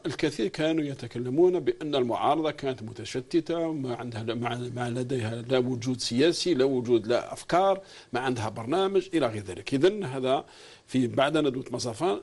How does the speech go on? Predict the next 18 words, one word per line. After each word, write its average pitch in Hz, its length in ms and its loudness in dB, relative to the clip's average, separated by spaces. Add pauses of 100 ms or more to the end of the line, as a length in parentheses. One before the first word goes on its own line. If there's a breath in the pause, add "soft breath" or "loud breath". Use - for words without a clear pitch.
أثبتت، 127 600 -8
أثبتوا 110 340 -6
الجزائريين، 120 720 2
مواطنين 127 500 2
جزائريين 156 520 4
موجودين 143 420 -2
في - 260 -8
أحزاب 117 380 -2
سياسية 117 440 -2
مختلفة، 117 600 -2
عندهم 131 560 -2
توجهات 120 680 -4 (320 loud breath)
سياسية 117 520 2
وتوجهات 117 600 -2
إيديولوجية 120 400 4
مختلفة، 104 560 -8 (380 loud breath)
اتفقوا 240 600 2
بأن 202 560 2